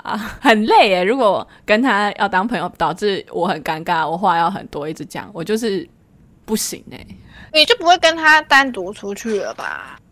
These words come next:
Speaker 2: 还是会？
Speaker 1: 就是不会啊。
Speaker 2: 应该很少人会单独吧？
Speaker 1: 不一定啊，搞不好他们觉得的就是，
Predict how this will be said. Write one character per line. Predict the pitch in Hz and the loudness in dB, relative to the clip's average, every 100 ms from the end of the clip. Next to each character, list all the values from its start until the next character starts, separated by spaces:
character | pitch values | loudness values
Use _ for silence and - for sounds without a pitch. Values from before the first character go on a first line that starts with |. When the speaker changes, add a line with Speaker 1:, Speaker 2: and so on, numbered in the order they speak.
| _ | _
Speaker 2:
还 | 208 | -2
是 | 208 | 0
会？ | 214 208 196 196 - _ - | -2 -2 -4 -8 -18 _ -12
Speaker 1:
就 | 302 | -8
是 | 247 | -8
不 | - | -4
会 | 277 | 2
啊。 | |
Speaker 2:
应 | |
该 | 381 381 | 4 6
很 | 254 | 4
少 | 277 | 4
人 | - 208 | 2 -2
会 | 202 | -6
单 | - - 202 | -6 -8 -8
独 | - 220 | -12 -12
吧？ | - - | -14 -2
Speaker 1:
不 | 427 320 | 2 2
一 | |
定 | 311 269 | 2 4
啊， | |
搞 | 240 - | 4 6
不 | 302 | 6
好 | |
他 | 339 302 | 6 4
们 | 285 | 2
觉 | 233 | 0
得 | 180 180 | 0 2
的 | 185 | 0
就 | 170 202 | -2 -2
是， | 214 196 | -4 -6